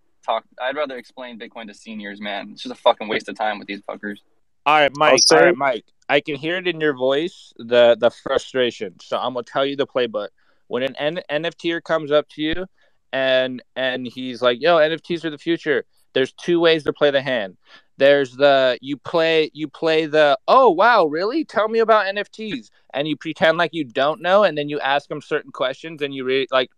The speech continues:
Speaker 2: prove to him that he doesn't know because you know more than him. Or, or you just kinda hit him strong with the memes and just start mocking him out front. He'd be like, "Dude, why are you such a dick?" And you just, you just, like, put your fucking foot on his throat and keep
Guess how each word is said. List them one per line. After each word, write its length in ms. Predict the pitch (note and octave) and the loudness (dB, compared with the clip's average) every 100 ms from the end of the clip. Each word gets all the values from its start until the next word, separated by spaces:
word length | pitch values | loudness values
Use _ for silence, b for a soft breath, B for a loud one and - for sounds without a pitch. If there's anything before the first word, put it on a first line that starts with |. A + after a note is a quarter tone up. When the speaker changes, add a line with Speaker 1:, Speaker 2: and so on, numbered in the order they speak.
| _ - | _ -6
Speaker 2:
prove 300 | C#3+ C#3+ - | -2 -2 -2
to 140 | C#3+ | -4
him 260 | B2+ C#3 D3 | -2 -4 -2
that 140 | C3 | -2
he 180 | A#2+ C#3 | -4 -4
doesn't 380 | A#2 A2+ C3 - | 2 2 0 -6
know 180 | E3 F3 | -4 -2
because 360 | C3 - A2+ A#2 | -4 -2 -2 -2
you 140 | A#2 | -4
know 180 | A2+ A#2 | 0 0
more 220 | A2+ A2+ | 2 2
than 120 | A2+ | 0
him. 280 | B2+ D3 G3+ B B B | -2 -2 -4 B B B
Or, 400 | D3 E3 G3+ A#3+ _ _ _ - | 4 6 6 4 _ _ _ -6
or 260 | E3+ G#3+ | 0 0
you 160 | A#3+ G3 | 0 -4
just 200 | E3 E3+ | -4 -4
kinda 240 | F#3 F3 E3 | -4 -2 -2
hit 200 | D3+ E3+ | -4 -6
him 100 | D#3+ | -6
strong 480 | - D#3+ D#3 E3 F#3+ | -8 0 4 4 2
with 120 | F3+ | -2
the 80 | D3+ | -6
memes 340 | C#3+ D3 F3 D#3 | -8 -8 -8 -10
and 100 | D3 | -10
just 120 | C#3 | 0
start 240 | D#3+ C3+ | 2 4
mocking 360 | C3 C3+ C#3+ D3+ | 4 2 2 -4
him 160 | D#3 C#3+ | -4 2
out 180 | C#3+ - | 2 2
front. 220 | D3 D#3+ | 0 0
He'd 60 | |
be 60 | D3+ | -2
like, 140 | C#3+ C3 | -2 0
"Dude, 200 | G3 B2+ | 0 2
why 120 | D3 | 0
are 40 | |
you 80 | F#3 | 0
such 220 | G3 E3+ | -8 -8
a 40 | E3 | -6
dick?" 280 | F#3 E3 | -4 -4
And 100 | C#3 C3 | -6 -20
you 60 | |
just, 160 | B2 _ _ | -20 _ _
you 140 | C#3+ C#3+ | -8 -4
just, 220 | D#3 - | -2 2
like, 220 | E3+ F3+ - - b b b b _ _ _ - | 0 0 -10 -20 b b b b _ _ _ -10
put 260 | - C4+ C4 | 2 4 4
your 160 | B3 G#3+ | 2 2
fucking 360 | G#3+ G#3 G3 | 2 2 -2
foot 200 | - G#3 | -2 2
on 140 | G3 F#3+ | 2 2
his 120 | E3 | -4
throat 220 | F3+ F#3 | -2 -2
and 120 | F3+ | -2
keep 240 | - F#3+ | -12 -12